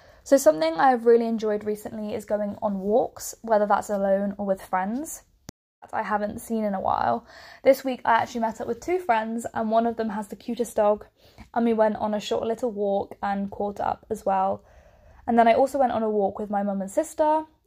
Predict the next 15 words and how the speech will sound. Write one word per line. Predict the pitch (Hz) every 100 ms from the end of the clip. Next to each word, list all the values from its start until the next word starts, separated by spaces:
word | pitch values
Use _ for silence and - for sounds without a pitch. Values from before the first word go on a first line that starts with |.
| -
on | 233
what | 220 -
felt | 226 226
like | 226
the | 196
sunniest | - 214 202 196 -
day | 190 190 -
ever | 233 247
this | 254 254 -
week, | 226 233 - - - - -
as | 220
the | 220
weather | 220 262
has | 285 233
been | 226 214 202